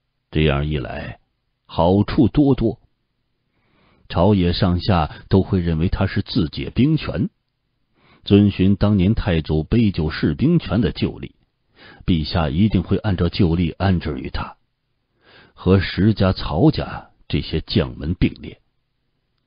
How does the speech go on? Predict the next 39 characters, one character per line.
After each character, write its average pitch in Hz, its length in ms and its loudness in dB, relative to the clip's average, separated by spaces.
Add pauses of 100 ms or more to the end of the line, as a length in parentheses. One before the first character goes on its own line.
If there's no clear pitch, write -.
(720)
他 - 140 -4
本 85 320 0
身 160 240 4
就 104 180 2
是 87 160 -2
名 80 300 0
士， - 320 -10 (880)
学 98 300 4
问 98 340 4
听 95 240 0
说 92 140 0
在 92 140 0
蜀 80 280 -2
中 98 180 2
数 73 340 -4
一 87 160 0
数 - 180 -6
二， - 340 -8 (760)
老 87 300 4
师 107 260 2
故 98 220 2
旧 90 180 4
遍 82 280 2
布 80 120 -2
朝 90 280 0
廷， 69 320 -8 (140)
又 82 180 -4
教 104 240 2
好 - 160 -8
文 78 280 0
官， - 280 -8 (920)
闲 104 300 4
暇 92 160 0
之 95 160 0
时 90 220 -2
所 80 300 -4
听 95 180 -2
考 76 240 -4
试， - 240 -6